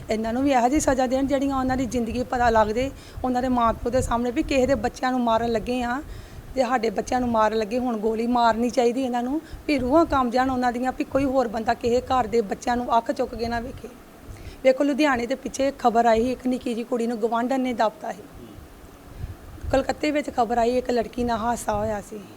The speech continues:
ਕਿੰਨੀਆਂ ਖਬਰਾਂ ਵਾਂ, ਅਸੀਂ ਤੇ ਖਬਰ ਹੀ ਸੁਣਦੇ ਆ। ਮੋਬਾਈਲ ਵੇਖ ਵੇਖ ਕੇ ਉਵੇਂ ਰੂਹਾਂ ਕੰਮ ਜਾਂਦੀਆਂ ਵਾਂ। ਆਹ ਨਿੱਕੀ ਮੋਟੀ ਕ-, ਗੱਲ ਹੈਗੀ ਆ, ਬੱਚੇ ਨੂੰ ਕੁਛ ਹੋ ਜਾਂਦਾ। ਮੇਰੇ ਬੱਚੇ ਦੀ ਇੱਕ ਦਿਨ ਪਹਿਲੇ ਮੈਂ ਦਵਾਈ ਲੈ ਕੇ ਆਈ ਸੀ ਘਰ, ਉਸੇ ਦਿਨ ਮੈਂ ਫਿਰ ਸ਼ਾਮੀ ਦਵਾਈ ਲੈਣ ਜਾਣੀ ਸੀ। ਮੇਰੇ ਕੋਲ ਰਿਪੋਰਟਾਂ ਵੀ ਆ, ਤੁਸੀਂ ਜੇ ਵੇਖ,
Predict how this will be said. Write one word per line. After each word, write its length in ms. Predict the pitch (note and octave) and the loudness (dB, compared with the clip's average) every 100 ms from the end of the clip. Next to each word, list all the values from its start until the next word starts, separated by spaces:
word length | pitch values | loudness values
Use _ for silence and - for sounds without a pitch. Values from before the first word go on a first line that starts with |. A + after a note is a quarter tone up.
| - - - | -20 -20 -12
ਕਿੰਨੀਆਂ 300 | A3+ A#3 B3 | -8 -6 -4
ਖਬਰਾਂ 360 | C4 A#3 B3+ B3 | -2 -2 -4 -4
ਵਾਂ, 120 | A#3 - - - - - - A#3+ | -8 -12 -14 -14 -14 -16 -2 -2
ਅਸੀਂ 120 | A#3 | 0
ਤੇ 120 | C4+ | -2
ਖਬਰ 280 | - A#3 C4 | -2 0 0
ਹੀ 60 | |
ਸੁਣਦੇ 420 | D4+ C4+ A3 B3 C4 | 0 0 2 2 0
ਆ। 100 | A3 A3+ | -4 -2
ਮੋਬਾਈਲ 420 | B3+ B3 A#3 B3 | 2 4 4 4
ਵੇਖ 220 | B3 A#3+ | 2 2
ਵੇਖ 140 | B3 | 0
ਕੇ 100 | A#3+ | 0
ਉਵੇਂ 200 | B3+ B3+ | 0 0
ਰੂਹਾਂ 220 | B3+ B3+ D4 | 2 4 4
ਕੰਮ 240 | C#4 A#3 | 4 2
ਜਾਂਦੀਆਂ 440 | A3 A3 A3+ A#3 | 0 0 -2 -2
ਵਾਂ। 120 | A3+ A#3 - - - | -2 -6 -12 -12 -2
ਆਹ 80 | A#3+ | -2
ਨਿੱਕੀ 260 | A#3 - | -2 -2
ਮੋਟੀ 260 | A#3+ A#3 B3 | -2 -2 -4
ਕ-, 200 | - A#3+ A3 | -8 -4 0
ਗੱਲ 200 | A3 A3+ | 0 0
ਹੈਗੀ 280 | A3 A3 A#3 | -2 -4 -8
ਆ, 60 | A3+ - - - - - - - - - - - | -12 -18 -20 -20 -20 -20 -20 -20 -20 -20 -18 -6
ਬੱਚੇ 240 | B3+ - B3+ | -6 -2 -2
ਨੂੰ 100 | C4 | 0
ਕੁਛ 240 | C#4 B3+ | -2 -2
ਹੋ 120 | C#4 C4+ | 0 0
ਜਾਂਦਾ। 280 | A#3 A3+ | -2 -6
ਮੇਰੇ 300 | G#3+ A3+ A#3+ | -6 -4 -4
ਬੱਚੇ 300 | A#3+ B3 - | -4 -4 -4
ਦੀ 100 | B3 | -2
ਇੱਕ 140 | A#3+ A#3+ | -2 -2
ਦਿਨ 200 | A#3+ A#3+ | -2 -2
ਪਹਿਲੇ 300 | - A#3+ C4+ | -2 0 0
ਮੈਂ 140 | B3+ | 0
ਦਵਾਈ 320 | A3 A3 A3 | -2 0 2
ਲੈ 120 | G#3+ B3 | 2 0
ਕੇ 180 | A#3+ | -2
ਆਈ 140 | A3+ A#3 | -6 -6
ਸੀ 160 | - | -10
ਘਰ, 240 | A3+ - - - - - - - - - - C4+ | -10 -10 -10 -12 -20 -20 -18 -18 -16 -14 -4 -2
ਉਸੇ 240 | C4+ D4+ | 0 -2
ਦਿਨ 180 | C4 C4 | -2 -2
ਮੈਂ 160 | B3+ | -2
ਫਿਰ 200 | B3+ C4+ | 0 0
ਸ਼ਾਮੀ 320 | C4 C4+ A#3 A#3+ | 0 0 0 0
ਦਵਾਈ 320 | A3+ A3 G#3+ | 0 2 2
ਲੈਣ 240 | A3+ A#3+ | 0 -2
ਜਾਣੀ 260 | A3 G#3+ A3 | -2 -4 -6
ਸੀ। 160 | - | -4
ਮੇਰੇ 160 | A#3 A3+ | -4 -2
ਕੋਲ 100 | A#3+ | -2
ਰਿਪੋਰਟਾਂ 460 | A#3+ C4 A#3+ B3+ B3 | 0 2 2 2 0
ਵੀ 180 | C4 B3+ | 0 -2
ਆ, 40 | |
ਤੁਸੀਂ 200 | B3+ B3 | -4 -4
ਜੇ 140 | A3 A3+ | -2 -4
ਵੇਖ, 280 | G3+ A3+ | -2 -4